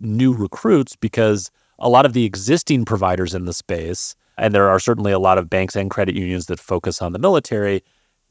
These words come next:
they seem to be a little bit maybe more focused on sort of older folks, more established members of the military who have different challenges, but aren't necessarily struggling with some of these initial sort of setup challenges. So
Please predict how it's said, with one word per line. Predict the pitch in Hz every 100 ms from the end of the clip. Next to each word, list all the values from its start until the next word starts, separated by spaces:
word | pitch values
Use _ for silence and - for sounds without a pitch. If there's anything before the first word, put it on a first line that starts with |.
| 127
they | 139 175
seem | - 185
to | 147
be | 135
a |
little | 120 131
bit | 127 123
maybe | 120 113 113 113 113
more | 104 110
focused | 101 107 101 107 -
on | 101 92 92 90
sort | - 104 90
of | 87 85 _
older | - 123 113 95 87 -
folks, | - 90 87 -
more | 107 107
established | - - 101 98 92 85 - -
members | 98 90 87
of | 95 87
the |
military | 90 87 87 - 90 87 87 82 _ _ _ -
who | 131 117 110
have | 101 120
different | 247 123 117
challenges, | 113 95 90 95 90
but | - -
aren't | 123 120
necessarily | 120 - - 123 123 117
struggling | 104 110 98 95
with | 92 87
some | 95
of | 90 85
these | 92 90
initial | - 104 95 - 92
sort | 87 87
of | 80
setup | - 104 82 -
challenges. | - - - - - -
So | 117 101